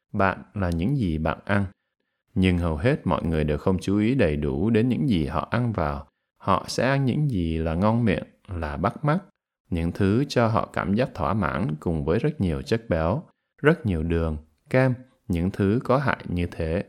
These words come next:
Vì vậy, để thực sự nắm bắt được một cách sâu sắc nhất ý nghĩa của hai từ sức khỏe, cần phải mở rộng định nghĩa của nó ra ngoài phạm vi thể chất.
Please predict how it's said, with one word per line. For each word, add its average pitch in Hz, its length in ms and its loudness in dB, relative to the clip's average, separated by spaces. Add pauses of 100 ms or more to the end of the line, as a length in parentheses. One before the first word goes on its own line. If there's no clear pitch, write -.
(640)
Vì 90 300 2
vậy, 87 340 2 (140)
để 107 160 4
thực 127 220 -2
sự - 180 0
nắm 104 220 2
bắt 147 160 -2
được 85 140 0
một 78 160 -2
cách 110 140 -2
sâu 120 220 0
sắc - 280 -6
nhất 160 200 2 (140)
ý 120 200 4
nghĩa 135 260 0
của 120 160 0
hai 131 200 0
từ 85 240 -2
sức - 240 -4
khỏe, - 380 0 (640)
cần 82 280 2
phải 101 180 0
mở 107 240 2
rộng - 220 0
định - 200 0
nghĩa - 260 -2
của 123 200 0
nó 127 360 0
ra 120 120 0
ngoài 87 260 0
phạm - 280 -2
vi 107 220 2
thể 85 180 0
chất. 165 360 0